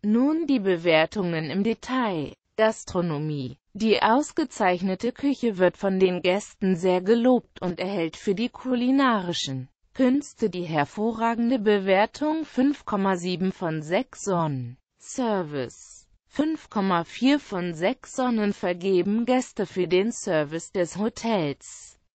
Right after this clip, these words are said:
Dieser lässt keine Wünsche offen. Hotel allgemein. Das Hotel zeichnet sich durch seinen sehr guten Zustand und der hohen Sauberkeit der einzelnen Bereiche aus.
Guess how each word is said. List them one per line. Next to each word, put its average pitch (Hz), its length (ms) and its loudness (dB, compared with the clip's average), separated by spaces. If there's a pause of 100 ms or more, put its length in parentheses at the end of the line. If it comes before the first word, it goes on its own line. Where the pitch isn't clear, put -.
Dieser 277 420 6
lässt 220 440 0
keine 247 480 -2
Wünsche 175 480 0
offen. 139 480 -4 (260)
Hotel 226 460 2
allgemein. 180 880 0 (260)
Das 220 300 2
Hotel 262 480 0
zeichnet 196 640 2
sich 196 220 -2
durch 190 220 0
seinen 180 400 0
sehr 185 380 -2
guten 202 400 -6
Zustand 269 760 -2
und 202 220 -2
der 185 260 0
hohen 233 260 2
Sauberkeit 175 960 2
der 170 400 0 (240)
einzelnen 214 800 0
Bereiche 170 680 -2
aus. - 600 -4